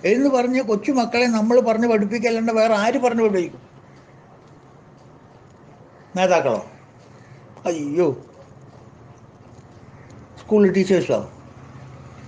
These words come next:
നമ്മളുടെ അയൽവാസിയോ? ആര് പറഞ്ഞ് പഠിപ്പിക്കും കുട്ടികളെ?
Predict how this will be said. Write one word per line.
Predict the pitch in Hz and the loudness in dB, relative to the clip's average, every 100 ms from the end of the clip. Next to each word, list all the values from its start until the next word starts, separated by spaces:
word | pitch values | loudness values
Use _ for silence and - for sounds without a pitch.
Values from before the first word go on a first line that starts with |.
| - - - - - - - - - - - - - - - - - - - - - - - - - - - - - - - | -20 -20 -20 -20 -20 -20 -20 -20 -20 -20 -20 -20 -20 -20 -20 -20 -20 -20 -20 -20 -20 -20 -20 -20 -20 -20 -20 -20 -20 -14 -2
നമ്മളുടെ | 185 196 196 | 2 4 4
അയൽവാസിയോ? | 190 190 196 190 139 113 - - - - | 4 4 4 2 0 -4 -8 -20 -20 -12
ആര് | - 208 320 330 | -4 0 0 2
പറഞ്ഞ് | 285 294 302 | 0 0 0
പഠിപ്പിക്കും | 277 240 262 277 | -2 -2 -4 -2
കുട്ടികളെ? | 277 214 220 185 127 | -2 0 0 -2 -6